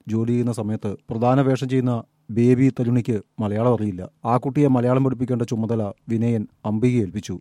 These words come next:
പത്മപ്രിയ, വിമല രാമൻ, അനുപം ഖേർ, ജയപ്രദ, ഉഷ ഉതുപ്പ്, റായി ലക്ഷ്മി തുടങ്ങി ഒട്ടേറെ താരങ്ങൾക്ക് അംബിക മലയാള സംഭാഷണം പഠിപ്പിച്ചു കൊടുത്തു.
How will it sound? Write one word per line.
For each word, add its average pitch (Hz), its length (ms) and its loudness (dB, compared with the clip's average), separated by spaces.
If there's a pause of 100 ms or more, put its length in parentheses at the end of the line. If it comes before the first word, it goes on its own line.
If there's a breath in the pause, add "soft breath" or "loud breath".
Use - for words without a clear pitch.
(140)
പത്മപ്രിയ, 147 580 0 (120)
വിമല 127 300 2
രാമൻ, 120 300 -2 (180)
അനുപം 117 300 0
ഖേർ, 110 200 -2 (240)
ജയപ്രദ, 110 380 -2 (360)
ഉഷ 123 220 -4
ഉതുപ്പ്, 110 340 0 (180)
റായി 113 280 -2
ലക്ഷ്മി 117 300 -4
തുടങ്ങി 104 320 -4 (260)
ഒട്ടേറെ 147 380 0
താരങ്ങൾക്ക് 117 500 -2 (300)
അംബിക 107 280 -2 (300)
മലയാള 117 380 0
സംഭാഷണം 120 480 -2 (140)
പഠിപ്പിച്ചു 110 360 -6
കൊടുത്തു. 92 240 -6